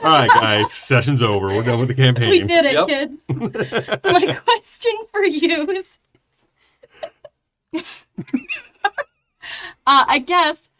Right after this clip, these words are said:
Speaker 2: can I be metaphorical or do I have to lick the werewolf?
Speaker 3: Um, I mean, if you wanna use it to speak to the werewolf, we can use it in a very traditional way. If you, I, I would need you to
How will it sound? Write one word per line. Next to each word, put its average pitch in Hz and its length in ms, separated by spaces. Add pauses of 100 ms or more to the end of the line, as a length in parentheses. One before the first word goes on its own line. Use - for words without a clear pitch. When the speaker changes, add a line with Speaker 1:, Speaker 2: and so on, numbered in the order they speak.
(400)
Speaker 2:
can 302 300
I 294 160
be 330 260
metaphorical 294 680
or 262 60
do 254 100
I 254 60
have 247 340
to 285 120
lick 254 340
the 294 120
werewolf? 269 560 (1160)
Speaker 3:
Um, 131 580 (760)
I 139 100
mean, 131 180
if 135 120
you 208 100
wanna 233 180
use 170 240
it 135 140
to 123 180
speak - 560
to 202 120
the 202 120
werewolf, 185 480
we 131 100
can 107 140
use 101 200
it 104 80
in 104 60
a 107 80
very 104 240
traditional 98 640
way. 151 440 (460)
If 113 240
you, 156 480
I, 156 240
I 151 140
would 131 200
need 120 220
you 120 80
to 101 300